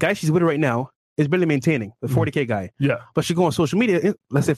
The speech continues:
Speaker 1: f-, for example, Instagram, see a guy going to, like, Cancun, going to Dubai, going to nice restaurant. She's like,
Speaker 2: Mm-hmm.
Speaker 1: "Wow, my guy here is at home, not doing shit.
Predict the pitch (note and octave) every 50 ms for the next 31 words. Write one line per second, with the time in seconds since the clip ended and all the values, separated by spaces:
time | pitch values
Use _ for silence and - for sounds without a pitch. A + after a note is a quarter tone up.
0 | - - C#3 - D3 C#3 C3 C#3 C#3+ C3 D3+ D#3+ A#3 - - C#3+ D3 B2+ B2+ D3
1 | E3 - _ _ _ _ _ _ - - D#3 C#3 D3+ C#3+ C#3+ C3 C#3+ C#3+ C#3 -
2 | C3 B2+ B2 A#2 - - - C#3+ C3 B2 - - D3 C#3 B2+ B2 A2+ G#2+ - _
3 | _ _ _ - C#3+ C#3 C#3 B2+ B2+ B2+ B2 C#3+ C#3 C3 B2 A#2+ A#2 A#2 - -
4 | _ - E3 D#3 D3+ D3 - D#3+ D3+ D3 - D3+ D3+ - F3+ C#3+ C#3+ C3+ D#3 G3
5 | F3 B2 G2+ - _ _ _ _ _ _ _ _ D3+ F3+ F#3 G#3+ F#3 E3 E3 E3+
6 | G3+ F#3 D#3+ C#3 A#2+ C3 A#2+ - - F#3+ A3 F#3 D3 C#3 C#3 - _ _ - D#3+
7 | D3 C3+ C#3+ C3+ B2+ A#2+ - A#3 A#3 F3+ -